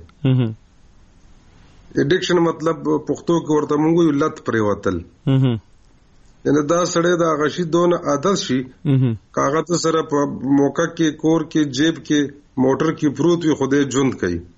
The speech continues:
Speaker 1: او.
Speaker 2: بغیر د استعمال نه.
Speaker 1: مهم.
Speaker 2: خو ده سره دا ویره وي، که دا شی ختم شلو یا ما سره په اتاق کې، موټر کې یا د کار ځای کې نشته دی،
Speaker 1: مهم.
Speaker 2: نو بیا ده ته د مرګ غوندې کیفیت راشي او دی دا فکر کوي چې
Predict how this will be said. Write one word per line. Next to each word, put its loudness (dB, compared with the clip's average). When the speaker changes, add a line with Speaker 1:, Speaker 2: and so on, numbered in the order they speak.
Speaker 1:
او. 2
Speaker 2:
بغیر 2
د 0
استعمال 0
نه. -4
Speaker 1:
مهم. 0
Speaker 2:
خو 0
ده 2
سره 0
دا 0
ویره 2
وي، 0
که -2
دا 0
شی -2
ختم -2
شلو 0
یا 2
ما 0
سره -2
په -2
اتاق -2
کې، 2
موټر 2
کې -2
یا 2
د -4
کار 0
ځای 2
کې -2
نشته 0
دی، -4
Speaker 1:
مهم. 2
Speaker 2:
نو 2
بیا 0
ده 0
ته -2
د -4
مرګ 2
غوندې 0
کیفیت 0
راشي 0
او 2
دی 0
دا 0
فکر -2
کوي 0
چې 0